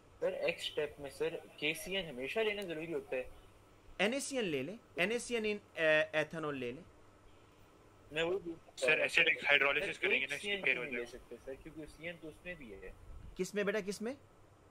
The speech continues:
Speaker 1: सर ये एक्स स्टेप में आप कह रहे हैं ना केसीएन ethanolic होना चाहिए।
Speaker 2: हाँ।
Speaker 1: तो सर, अ, के सी एन में सर सिर्फ सी एन वाला part जरूरी नहीं क्या? ये हमेशा के सी एन पूरा as a whole
Speaker 2: मैंने
Speaker 1: है?
Speaker 2: कहा एन ए सी एन भी ले सकते हैं बेटा, group one का कोई भी ले लें।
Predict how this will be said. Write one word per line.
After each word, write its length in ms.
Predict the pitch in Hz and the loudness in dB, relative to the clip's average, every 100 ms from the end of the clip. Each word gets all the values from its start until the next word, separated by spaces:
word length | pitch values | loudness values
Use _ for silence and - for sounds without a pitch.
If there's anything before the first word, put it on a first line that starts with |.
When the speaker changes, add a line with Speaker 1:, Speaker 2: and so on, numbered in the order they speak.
| - - - - - - - - | -20 -20 -20 -20 -20 -20 -16 -12
Speaker 1:
सर 60 | |
ये 220 | 160 175 160 | -6 -6 -4
एक्स 240 | 139 143 | -6 -6
स्टेप 240 | - 156 147 | -4 -4 -4
में 80 | 147 | -6
आप 60 | |
कह 140 | - 147 | -4 -4
रहे 100 | 214 | -6
हैं 60 | |
ना 60 | 208 | -10
केसीएन 440 | 147 151 175 165 147 | -8 -8 -6 -6 -6
ethanolic 440 | 147 123 127 147 | -8 -8 -6 -6
होना 200 | 139 123 | -6 -8
चाहिए। 360 | - 110 107 110 | -6 -6 -4 0
Speaker 2:
हाँ। 240 | 127 139 - - - - - - - - - - - | 0 0 -4 -18 -20 -18 -16 -18 -18 -20 -14 -12 -8
Speaker 1:
तो 100 | 147 | -6
सर, 240 | 190 208 | -2 -4
अ, 180 | - 160 170 - | -4 -6 -4 -6
के 360 | - - 165 208 | -12 -6 -2 -2
सी 200 | - 214 | -4 -8
एन 100 | 202 | -6
में 160 | 202 | -8
सर 180 | 202 214 | -4 -4
सिर्फ 280 | 214 202 202 | -4 -6 -8
सी 240 | - 165 | -8 -6
एन 80 | 208 | -2
वाला 200 | 202 202 | 2 2
part 260 | 196 190 170 | 2 2 0
जरूरी 380 | 170 170 202 | -6 -6 -6
नहीं 200 | 220 220 | -6 -8
क्या? 220 | - 175 175 | -6 0 0
ये 180 | 165 | 0
हमेशा 340 | 175 165 165 185 | -6 -6 -10 -10
के 220 | - 175 | -6 -6
सी 160 | 175 180 | -6 -12
एन 60 | |
पूरा 300 | 170 170 175 | -10 -4 0
as 80 | 170 | 0
a 40 | |
whole 180 | 160 135 | 0 0
Speaker 2:
मैंने 180 | 143 165 | 0 2
Speaker 1:
है? 60 | 185 | 2
Speaker 2:
कहा 260 | 226 226 | 2 2
एन 100 | 180 | 0
ए 60 | 214 | 0
सी 140 | 220 | 0
एन 120 | 214 | -2
भी 80 | 185 | 0
ले 120 | 165 | 0
सकते 260 | 147 131 123 | 0 -4 -6
हैं 60 | 110 | -4
बेटा, 140 | 107 | -4
group 260 | 113 175 180 | 0 2 2
one 180 | 196 | 0
का 80 | 208 | -2
कोई 180 | 202 202 | -2 0
भी 100 | 170 | 0
ले 160 | 127 | 0
लें। 120 | 104 | -2